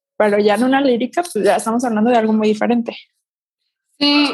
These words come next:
Speaker 2: y continuando también con, con los, eh, exponentes, pues, más importantes de, del trap, también está este cuate que se llamaba, porque creo que ya murió, X X Tentación.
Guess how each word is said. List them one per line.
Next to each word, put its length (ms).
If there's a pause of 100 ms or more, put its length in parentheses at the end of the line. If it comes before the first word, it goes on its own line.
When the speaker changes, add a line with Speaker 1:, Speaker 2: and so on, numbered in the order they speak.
(100)
Speaker 2:
y 220
continuando 580
también 420
con, 440 (100)
con 280
los, 760
eh, 320 (420)
exponentes, 520
pues, 200
más 220
importantes 640
de, 400 (840)
del 240
trap, 360
también 300
está 600 (680)
este 340
cuate 280
que 400
se 240
llamaba, 480
porque 340
creo 180
que 120
ya 120
murió, 580 (160)
X 380
X 360
Tentación. 960